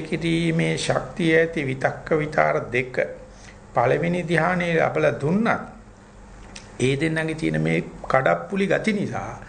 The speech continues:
ඒ ධ්‍යානය විනාශ කරනවා. ඒ නිසා මොකද වෙන්නේ? දෙවෙනි ධ්‍යානයට යනකොට ඒ විතක්ක විචාර දෙක නැති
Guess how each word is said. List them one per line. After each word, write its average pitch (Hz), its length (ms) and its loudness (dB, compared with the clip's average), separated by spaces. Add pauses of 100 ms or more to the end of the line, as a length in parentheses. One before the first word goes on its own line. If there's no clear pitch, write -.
(200)
ඒ 139 200 2
ධ්‍යානය 147 440 2
විනාශ - 340 -4
කරනවා. - 320 -14 (320)
ඒ 135 160 0
නිසා 131 180 2
මොකද 131 260 -2
වෙන්නේ? 110 460 0
දෙවෙනි 139 260 -2
ධ්‍යානයට 135 400 0
යනකොට 127 340 -2 (480)
ඒ 151 180 2
විතක්ක 127 460 0
විචාර 156 420 0
දෙක 156 280 -2
නැති 135 420 0